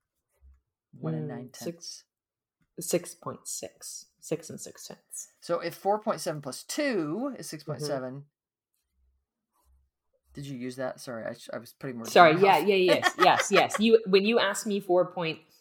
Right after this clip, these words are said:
Speaker 1: seven plus two, I wrote down six point seven.
Speaker 2: Uh-huh.
Speaker 1: And so then when you asked me one and nine tenths, then I compared it to the previous problem and said, "This is one tenth less."
Speaker 2: Nice.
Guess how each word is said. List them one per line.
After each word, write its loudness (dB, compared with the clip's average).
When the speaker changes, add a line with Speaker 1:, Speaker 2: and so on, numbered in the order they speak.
Speaker 1:
seven 6
plus -8
two, 2
I 2
wrote -2
down -8
six -6
point -12
seven. -4
Speaker 2:
Uh-huh. -10
Speaker 1:
And 4
so 6
then -4
when -8
you -4
asked -6
me -6
one -2
and -4
nine -6
tenths, -6
then -6
I -8
compared -6
it -6
to -10
the -10
previous -8
problem -8
and -12
said, -6
"This -4
is -12
one -8
tenth -12
less." -4
Speaker 2:
Nice. -14